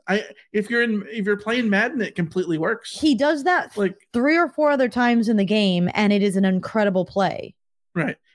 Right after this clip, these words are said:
Speaker 1: But, but, like, it, it, I get what he's thinking.
Speaker 2: He did that to Kyle Ford earlier,
Speaker 1: Yeah.
Speaker 2: and, like, Ford went off and, and got a bunch of yards. Like, he
Speaker 1: Yeah.
Speaker 2: does that a lot. So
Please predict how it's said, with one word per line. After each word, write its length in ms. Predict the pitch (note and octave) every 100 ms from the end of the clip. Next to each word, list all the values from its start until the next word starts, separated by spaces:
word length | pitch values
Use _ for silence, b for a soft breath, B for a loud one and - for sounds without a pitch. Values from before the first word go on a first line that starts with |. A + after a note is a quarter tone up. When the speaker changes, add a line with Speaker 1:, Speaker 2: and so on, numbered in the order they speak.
| -
Speaker 1:
But, 220 | A#3 C4+ B3+
but, 100 | C4
like, 140 | B3+
it, 140 | A#3 B3+ -
it, 160 | B3 -
I 180 | A3+ A#3 G#3 - G#3 F3+
get 240 | D#4 -
what 160 | C4+ A#3+
he's 320 | B3+ A3+ -
thinking. 300 | - A3+ C#4
Speaker 2:
He 40 |
did 160 | C#4+ F4
that 120 | F4+
to 80 | F4
Kyle 240 | - D#4+
Ford 340 | D4 - D#4+ D4+
earlier, 540 | G#3+ C#4 B3+ F#3 F3+
Speaker 1:
Yeah. 120 | G3 F3+
Speaker 2:
and, 260 | A3 A3
like, 300 | G3 A#3 G#3 - _ -
Ford 220 | C4+ C#4
went 160 | C#4 C4+
off 260 | D4 C#4
and, 300 | F#3 F3 F3+
and 440 | - F#3+ F#3 F#3 - -
got 140 | A3 A#3
a 40 |
bunch 160 | A#3+ A3+
of 40 |
yards. 340 | A3+ C4 F3
Like, 220 | G3 F#3 - _ _
he 140 | -
Speaker 1:
Yeah. 60 | C4+
Speaker 2:
does 240 | G#3+ D#4+
that 220 | A3 G3+ F#3
a 60 |
lot. 400 | F3+ A#3 G#3 -
So 460 | - G#3 G3 G3+